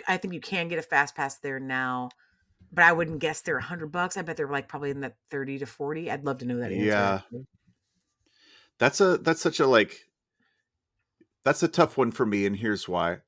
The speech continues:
Speaker 2: I don't know how much it costs to get into the park anymore to know what's, what's another hundred going on top of.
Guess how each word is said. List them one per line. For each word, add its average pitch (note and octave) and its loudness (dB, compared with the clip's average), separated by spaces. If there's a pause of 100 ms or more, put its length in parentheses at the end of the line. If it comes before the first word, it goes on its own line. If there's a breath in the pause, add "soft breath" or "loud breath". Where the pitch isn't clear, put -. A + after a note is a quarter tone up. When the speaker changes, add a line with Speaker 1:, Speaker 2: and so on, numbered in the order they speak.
Speaker 2:
I G#2+ 6
don't A2 2
know G#2+ -4
how G#2+ -4
much G#2+ -2
it F2+ -6
costs G2 -4
to F#2+ -10
get F#2 -4
into F2+ -6
the - -10
park G#2+ 0
anymore E2+ -8 (500 soft breath)
to A2+ 2
know F2+ 2
what's, F#2+ -2 (540)
what's G#2 0
another F#2 0 (100)
hundred F#2 -4
going F2+ 0
on E2 -6
top F#2+ -6
of. - -10